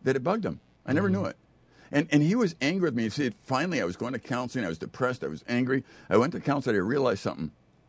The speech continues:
Speaker 1: I shouldn't have been angry at you. And for all these years, it's been controlling me, and I've been depressed and angry and all that stuff. He
Speaker 2: Mm.
Speaker 1: said, "So I'm just calling to ask your forgiveness." And I thought, "Well, you got it." But I'm thinking in my head, "I never even knew you were angry." Now,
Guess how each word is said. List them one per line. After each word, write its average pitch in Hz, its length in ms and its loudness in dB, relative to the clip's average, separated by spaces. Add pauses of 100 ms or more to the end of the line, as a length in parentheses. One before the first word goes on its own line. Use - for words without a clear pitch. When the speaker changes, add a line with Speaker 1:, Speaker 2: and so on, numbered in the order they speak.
(240)
Speaker 1:
I 131 80 -4
shouldn't 190 240 -4
have 175 80 -2
been 135 120 0
angry 143 260 -2
at 101 60 -4
you. 101 240 0
And 104 160 -2
for 113 120 -6
all 120 180 -2
these 147 240 -2
years, 127 280 0
it's 101 120 -6
been 104 180 -4
controlling 110 460 -2
me, 87 80 -2
and 78 80 -4
I've 78 100 -4
been 78 120 -4
depressed 104 500 -4
and 80 120 -4
angry 98 260 0
and 82 100 -4
all 95 80 -2
that 80 120 -6
stuff. 98 200 0 (300)
He 123 60 2
Speaker 2:
Mm. 113 40 2
Speaker 1:
said, 117 220 2
"So 120 100 -2
I'm 113 100 2
just 151 180 -6
calling 127 260 -2
to 101 80 2
ask 101 200 -4
your 95 100 -4
forgiveness." 92 500 -2
And 95 80 -4
I 104 40 -2
thought, 117 240 -2 (640)
"Well, 220 120 2
you 208 80 4
got 190 300 2
it." 151 140 0
But 160 100 4
I'm 185 100 2
thinking 233 260 -2
in 196 60 0
my 151 100 -2
head, 240 200 -2
"I 254 80 -2
never 277 240 0
even 196 100 4
knew 208 80 4
you 208 120 2
were 202 80 0
angry." 269 360 -2 (600)
Now, 208 220 -2